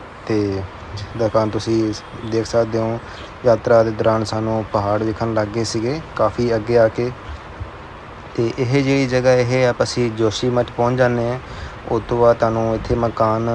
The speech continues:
ਵਗੈਰਾ ਵਿਖਣ ਲੱਗ ਜਾਣਗੇ, ਜਿਹੜੇ ਕਿ ਪਹਾੜਾਂ ਦੇ ਉੱਤੇ ਬਹੁਤ ਸੋਹਣੇ ਤਰੀਕੇ ਨਾਲ ਦਿਖਾਈ ਦਿੰਦੇ ਨੇ,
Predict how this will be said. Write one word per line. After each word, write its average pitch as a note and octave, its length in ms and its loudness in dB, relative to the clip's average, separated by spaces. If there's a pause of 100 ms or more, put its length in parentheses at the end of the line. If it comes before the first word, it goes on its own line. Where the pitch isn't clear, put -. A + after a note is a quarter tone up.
(160)
ਵਗੈਰਾ A2 320 6
ਵਿਖਣ G#2+ 300 0
ਲੱਗ A2 100 2
ਜਾਣਗੇ, A2+ 380 0
ਜਿਹੜੇ A#2+ 300 0
ਕਿ B2 260 -2 (320)
ਪਹਾੜਾਂ A2+ 320 4
ਦੇ A#2+ 100 -2
ਉੱਤੇ A#2 360 0
ਬਹੁਤ A2+ 280 2
ਸੋਹਣੇ A#2+ 280 2
ਤਰੀਕੇ A#2 380 0
ਨਾਲ A2+ 140 4
ਦਿਖਾਈ G#2+ 320 2
ਦਿੰਦੇ G#2+ 320 -2
ਨੇ, C3 160 -2